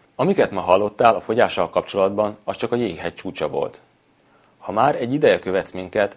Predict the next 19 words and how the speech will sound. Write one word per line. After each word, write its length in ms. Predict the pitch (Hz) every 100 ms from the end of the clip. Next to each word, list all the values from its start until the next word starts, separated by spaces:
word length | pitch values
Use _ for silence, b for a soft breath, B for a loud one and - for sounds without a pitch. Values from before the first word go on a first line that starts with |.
| -
látod, 360 | 98 98 110
hogy 140 | 98 85
egyre 240 | 104 107
többen 340 | - 90 85 82
vagyunk, 360 | 85 104 104 -
és 140 | -
a 40 | -
sikertörténetek 920 | - - 110 117 107 107 104 95 -
is 280 | 92 - _
szaporodnak. 680 | - 87 90 78 78 64 - b b b b b
Következő 500 | 120 175 - 113 92
sikertörténet, 840 | - 98 98 - 107 110 107 101
amit 200 | 95 80
hallani 340 | 95 110 98
akarok, 400 | 76 92 92 98 _
az 160 | - 98
a 100 | 98
te 100 | 110
sztorid. 440 | - 87 85 62